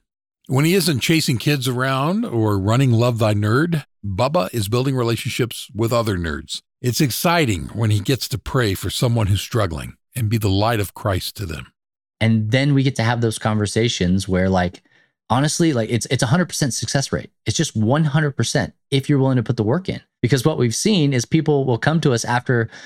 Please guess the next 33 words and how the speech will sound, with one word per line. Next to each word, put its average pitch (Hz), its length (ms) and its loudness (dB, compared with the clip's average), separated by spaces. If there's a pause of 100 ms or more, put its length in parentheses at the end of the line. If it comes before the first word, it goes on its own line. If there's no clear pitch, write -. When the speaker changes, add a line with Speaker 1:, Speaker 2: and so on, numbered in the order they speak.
(460)
Speaker 2:
long, 101 600 0 (140)
hey, 127 140 2
they've 127 180 2
been 135 100 2
playing, 113 440 2
you 107 60 2
know, 98 340 2
uh, 101 200 2 (140)
tabletop 120 480 0
role-playing 110 460 2
games 95 460 0
together 98 420 0
for 92 400 0 (420)
five 123 240 0
years. 113 460 0 (360)
And 117 160 4
now 113 200 2
we're 135 80 2
starting 123 260 0
to 113 80 2
see 127 200 0
people 113 280 0
go, 101 200 2
"Hey, 139 340 2
you 135 240 0
know, 127 160 0
I'm 147 180 0
not 160 160 0
really 147 260 2
the 123 80 0
praying 127 440 0
type, 175 340 -2 (480)
um, 104 480 0